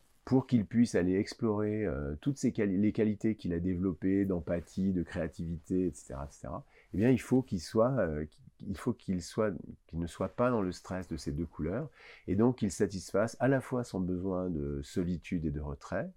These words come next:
qui est l'étage imagineur, et à la fois son besoin de sens,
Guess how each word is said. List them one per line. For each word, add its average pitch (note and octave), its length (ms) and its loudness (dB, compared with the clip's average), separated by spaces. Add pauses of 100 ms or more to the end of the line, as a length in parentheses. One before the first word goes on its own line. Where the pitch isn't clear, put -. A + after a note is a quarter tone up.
(340)
qui E3 80 -4
est B1+ 340 -4 (760)
l'étage D2 480 -8
imagineur, D2+ 560 -4 (400)
et - 180 -4
à B2+ 80 4
la B2+ 140 6
fois C3 420 -2
son A2 200 -2
besoin G2 300 0
de F2 120 -2
sens, A2+ 600 -4